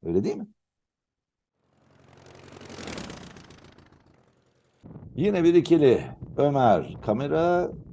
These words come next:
önde de Faruk sürüyor ama Faruk vallahi yüreğim ağzımda ya. Bak Faruk seyret, seyret öndekini. Bak çıktı çıkıyor oradan dışarı.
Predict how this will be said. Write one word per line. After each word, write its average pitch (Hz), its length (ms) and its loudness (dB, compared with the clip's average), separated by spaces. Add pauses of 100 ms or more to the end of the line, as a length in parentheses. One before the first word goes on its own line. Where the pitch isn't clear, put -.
(120)
önde 131 300 0
de 160 60 2
Faruk 131 360 4
sürüyor 117 340 -2
ama 107 220 -6 (340)
Faruk 110 460 0
vallahi 101 440 -2
yüreğim 127 540 2
ağzımda 123 460 0
ya. - 260 0
Bak - 240 -6
Faruk 107 360 -2
seyret, 95 380 -2
seyret 78 360 -6
öndekini. 64 400 -14 (960)
Bak - 240 0
çıktı - 540 -4
çıkıyor 226 340 0
oradan 101 480 6
dışarı. 76 460 -8